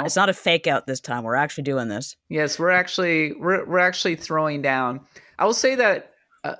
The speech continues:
Speaker 2: classic Final Fantasy, sixteen-bit Final Fantasy, was really good at introducing, uh, boss fights that were real bangers, right? I'm thinking
Speaker 1: Mm-hmm.
Speaker 2: it, I was thinking about Atma Weapon in Final
Speaker 1: Oh,
Speaker 2: Fantasy
Speaker 1: Atma We-,
Speaker 2: six.
Speaker 1: oh,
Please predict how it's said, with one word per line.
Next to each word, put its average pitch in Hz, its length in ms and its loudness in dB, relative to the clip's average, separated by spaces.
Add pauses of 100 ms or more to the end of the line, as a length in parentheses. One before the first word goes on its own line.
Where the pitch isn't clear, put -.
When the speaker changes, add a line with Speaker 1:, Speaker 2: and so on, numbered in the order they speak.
Speaker 2:
classic 202 480 0
Final 151 240 -2
Fantasy, 127 500 -6
sixteen-bit 165 640 -4
Final 139 260 -2
Fantasy, 135 380 -2
was 139 220 -8
really 233 520 0
good 160 500 2 (560)
at 156 360 2
introducing, 156 1160 -2 (580)
uh, - 120 -6
boss 151 440 2
fights 170 480 2
that 139 400 2
were 147 180 2
real 147 360 2 (160)
bangers, 113 680 -6
right? - 280 0 (200)
I'm 165 160 2
thinking 139 240 4
Speaker 1:
Mm-hmm. 131 200 2
Speaker 2:
it, 143 120 -8
I 160 120 2
was 170 180 -4
thinking 185 240 -2
about 139 340 2
Atma 139 320 2
Weapon 165 640 0 (380)
in 156 140 -2
Final 156 280 4
Speaker 1:
Oh, 170 60 6
Speaker 2:
Fantasy 160 320 6
Speaker 1:
Atma - 20 4
We-, 151 320 4
Speaker 2:
six. 139 80 0
Speaker 1:
oh, 139 400 2